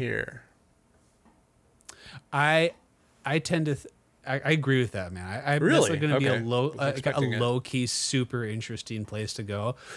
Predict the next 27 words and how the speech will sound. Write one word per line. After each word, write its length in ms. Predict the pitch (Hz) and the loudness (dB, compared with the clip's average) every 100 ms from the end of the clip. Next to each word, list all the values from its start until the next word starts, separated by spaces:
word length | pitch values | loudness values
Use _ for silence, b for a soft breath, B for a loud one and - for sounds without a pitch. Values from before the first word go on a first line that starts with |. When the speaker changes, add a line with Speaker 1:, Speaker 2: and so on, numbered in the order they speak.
| B | B
Speaker 2:
because 460 | 151 147 160 147 - B B B | 2 4 6 4 0 B B B
it, 100 | - 170 - _ _ _ _ _ _ _ _ _ _ _ | -8 -8 -12 _ _ _ _ _ _ _ _ _ _ _
I 100 | 170 160 | 4 4
do 260 | 123 151 | 6 4
like 220 | 170 170 | 6 4
that 180 | 170 160 | 4 2
receiving 460 | 151 139 156 156 156 | 2 0 0 2 0
core. 220 | - 160 | 0 0
That 120 | 147 | 0
team 200 | 143 156 | 0 0
Speaker 1:
I 40 | 135 | 2
do 60 | |
Speaker 2:
is 180 | - 135 | 2 2
a 60 | 143 | 0
Speaker 1:
too. 60 | 123 | 0
Speaker 2:
quarterback 520 | 143 139 139 135 135 | 2 2 2 2 2
away. 520 | 139 123 120 127 147 - | 0 2 2 2 0 -4
I, 60 | 139 | -2
I, 240 | 135 127 131 135 | 0 0 0 -2
I 40 | |
think 300 | 139 147 131 | 0 -2 -2
that 280 | 117 127 - | -2 -2 -2
was 140 | 139 | -2
a 60 | 127 | -2
team. 340 | - 139 139 143 | -4 -2 -2 2
I 120 | 156 | 0
think 320 | 151 170 147 | 2 0 0